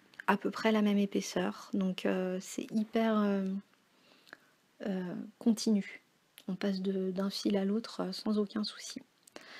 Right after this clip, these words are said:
Euh, et je les ai quasiment terminées, il faut encore que je fasse, euh, je crois, deux rayures et, et les côtes de la deuxième, de la deuxième chaussette.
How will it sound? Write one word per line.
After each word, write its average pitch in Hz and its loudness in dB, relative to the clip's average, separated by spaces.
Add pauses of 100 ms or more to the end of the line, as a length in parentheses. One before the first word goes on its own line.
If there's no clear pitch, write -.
(680)
Euh, 196 8
et 180 4
je 170 -2
les 180 2
ai 185 -2
quasiment 185 2
terminées, 175 -2
il 170 -8
faut - -8
encore 180 -6
que - -2
je 185 -4
fasse, 180 -2
euh, 180 -2
je - -12
crois, 185 -4
deux 185 0
rayures 196 2
et, 170 -6 (240)
et 233 8
les 214 6
côtes - 0
de 202 6
la 190 4
deuxième, 190 0
de 214 0
la 208 0
deuxième 208 2
chaussette. - -10